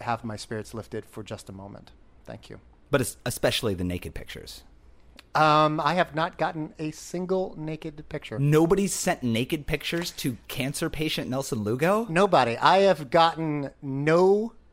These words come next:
Speaker 1: nude pictures.
Speaker 2: You disappoint me, internet.
Speaker 1: Um, I did get a very lovely, uh, uh, massive cleavage shot
Speaker 2: Okay.
Speaker 1: from a dear friend in D C.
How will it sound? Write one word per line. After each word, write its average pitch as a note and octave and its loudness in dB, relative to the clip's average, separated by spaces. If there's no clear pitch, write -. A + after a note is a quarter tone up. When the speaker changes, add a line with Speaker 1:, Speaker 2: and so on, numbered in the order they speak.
Speaker 1:
nude D#3+ -2
pictures. G#2+ -8
Speaker 2:
You F2+ -2
disappoint - 0
me, D#2 -6
internet. D2 -6
Speaker 1:
Um, D3+ 4
I D#3+ 6
did E3+ 2
get F3 4
a C#3 0
very E3 0
lovely, C3 -2
uh, A2+ -4
uh, A2 -12
massive C#3+ 2
cleavage F3 -6
shot - -10
Speaker 2:
Okay. A2 -2
Speaker 1:
from C#3 4
a B2+ -2
dear C3+ -2
friend A#2+ -6
in A2 -8
D A#2 -10
C. - -6